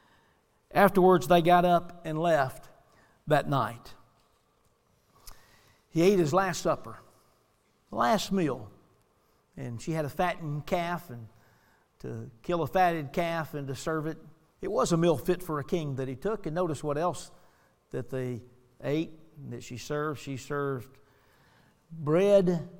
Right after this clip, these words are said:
without yeast, unleavened bread. He ate it and went away into the night. D-, does that remind you of anything?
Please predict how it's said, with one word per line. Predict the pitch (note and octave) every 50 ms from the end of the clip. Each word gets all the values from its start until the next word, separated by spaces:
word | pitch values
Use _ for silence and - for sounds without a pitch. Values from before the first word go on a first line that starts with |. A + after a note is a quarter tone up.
| - - _ _ _ _ _ _ _ _ _ _ _ -
without | D3+ D3+ E3+ E3 D#3 D#3+ E3
yeast, | D#3 C#3+ A2 - - - - - - - _ _ _ _ _ _ _ _ _ _ _ _ _ _ _
unleavened | - F#3+ G3 F3+ E3+ E3+ D#3+ C#3+ D#3 D3 C3
bread. | C#3 C3+ A#2+ A2 G2+ - - - - _ _ _ _ _
He | - D3+ E3 F3+
ate | G#3+ A3+ G3
it | D#3+ D3+ - - - - - _ _ _ _ _ _ _ _ _ _ - _ _ _ _ _ _ _ _ _ _ -
and | C#3+ D3+
went | E3+ E3+
away | E3 D#3+ D#3+ D#3+ D#3+
into | D3+ B2+ - C#3+
the | C#3
night. | C#3 C#3 B2 A#2+ A#2 - - - - - - _ _ _ _ _ _ _ _ _ _ _ _ _ _ _ _ _ _ _ _ -
D-, | - - - - - _ _ _ _ _ _ _ _ _ _ _ _ _ _ _ _ _ _ _ _ _
does | - - -
that | - F3+ - - - - - _ _ _ -
remind | E3 D#3 D#3+ D#3+ E3 E3+ E3+ E3 E3 C#3+
you | D3 E3 D#3+ D#3
of | C#3
anything? | D#3 D#3+ D3+ C#3+ C3 D#3+ D#3 D3+ D3 C#3 C3+ C3+